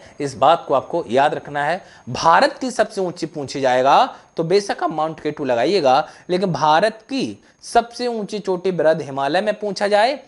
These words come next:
तो आप कंचनजंगा लगाएंगे, या इसी को ऐसे ही पूछ लिया जाएगा कि भारत की बृहद हिमालय पर सबसे ऊंची चोटी कौन सी है,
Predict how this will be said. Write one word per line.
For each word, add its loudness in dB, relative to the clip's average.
तो 4
आप 2
कंचनजंगा -2
लगाएंगे, -2
या 2
इसी 0
को 2
ऐसे 2
ही -2
पूछ -8
लिया 0
जाएगा 4
कि -2
भारत 2
की -10
बृहद 0
हिमालय -2
पर -2
सबसे -8
ऊंची -8
चोटी -6
कौन -4
सी -8
है, 2